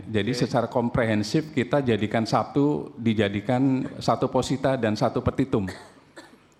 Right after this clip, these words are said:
Speaker 2: Oke, itu aja.
Speaker 1: Betul, Yang Mulia.
Speaker 2: Oke, nanti dicek lagi di rumah, Pak, ya. <laughs> Mutatis mutandis itu apa maksud?
Speaker 1: Baik, Yang Mulia.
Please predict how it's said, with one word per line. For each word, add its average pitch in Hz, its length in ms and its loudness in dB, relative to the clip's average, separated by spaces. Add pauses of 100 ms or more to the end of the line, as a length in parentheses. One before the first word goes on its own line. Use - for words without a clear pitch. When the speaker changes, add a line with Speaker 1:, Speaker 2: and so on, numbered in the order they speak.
(100)
Speaker 2:
Oke, 107 180 -18 (160)
itu 139 160 -6
aja. 151 160 -2 (1400)
Speaker 1:
Betul, 104 320 -2
Yang 95 160 0
Mulia. 90 160 -6
Speaker 2:
Oke, 104 160 -16 (300)
nanti 147 180 -12
dicek 143 320 -12
lagi 135 240 -12
di 131 80 -12
rumah, 127 220 -12
Pak, 123 100 -14
ya. 120 140 -16 (220)
<laughs> 113 200 -20
Mutatis 120 400 -16
mutandis 123 400 -14
itu 123 140 -14
apa 113 180 -12
maksud? - 320 -20 (240)
Speaker 1:
Baik, 95 320 -2
Yang 92 160 -2
Mulia. 92 180 -8